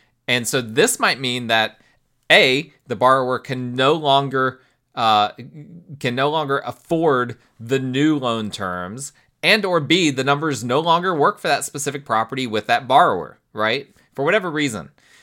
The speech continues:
Um, but that doesn't mean, and, and this is very important, that doesn't mean that the numbers won't work for another borrower with a different set, set of rental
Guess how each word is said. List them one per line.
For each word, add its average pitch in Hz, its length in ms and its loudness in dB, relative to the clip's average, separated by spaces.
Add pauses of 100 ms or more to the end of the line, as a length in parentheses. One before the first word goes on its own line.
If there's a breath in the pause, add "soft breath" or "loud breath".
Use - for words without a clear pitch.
(160 soft breath)
Um, 120 300 0
but 143 100 0
that 180 180 6
doesn't 254 340 4
mean, 139 340 -2
and, 131 220 -8
and 135 220 -6
this 175 120 -6
is 151 60 -8
very 143 220 2
important, 139 280 -2
that 110 220 -6
doesn't 165 340 0
mean 175 160 -8
that 139 120 -12
the 135 80 -4
numbers 131 400 -4
won't 117 240 -4
work 123 240 -6
for 113 140 -4
another 107 380 -2
borrower 98 600 0
with 107 180 -10
a 110 120 -2
different 113 520 -6
set, 104 440 -4 (240 soft breath)
set - 340 0
of 104 220 -6
rental 110 500 -4